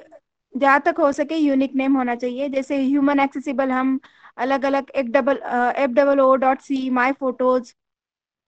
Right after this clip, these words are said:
uh, गो बनाना, जिस तरह से आपको जो भी फाइल का नाम सेव करना है उस तरह से आप उसको सेव कर सकते हो। ठीक है, the, ये जो फाइल के contents है,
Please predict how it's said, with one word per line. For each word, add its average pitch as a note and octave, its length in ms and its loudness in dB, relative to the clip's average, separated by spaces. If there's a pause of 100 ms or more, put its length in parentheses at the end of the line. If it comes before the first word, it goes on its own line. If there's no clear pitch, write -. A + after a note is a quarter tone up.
(140)
uh, A#3 320 -2
गो C#4 180 4
बनाना, B3+ 680 0 (160)
जिस D#4+ 280 -2
तरह E4+ 200 6
से E4+ 140 0
आपको D4+ 280 2
जो D#4 180 2
भी E4 100 -2
फाइल D4+ 240 2
का C4+ 120 0
नाम C4 240 2
सेव D4 220 -2
करना C4 240 -2
है C4+ 60 -2
उस C4+ 120 -8
तरह C4 200 0
से C#4+ 100 -4
आप C4 280 0
उसको C4+ 320 -6
सेव D#4 220 -2
कर A#3+ 140 -4
सकते A3 320 -12
हो। F#3+ 180 -12 (1500)
ठीक D#4 120 -4
है, B3+ 140 -2 (480)
the, C#4 580 0 (460)
ये C#4+ 200 4
जो E4 140 -2
फाइल C#4+ 280 4
के D4+ 100 0
contents D#4 560 4
है, A#3 160 -2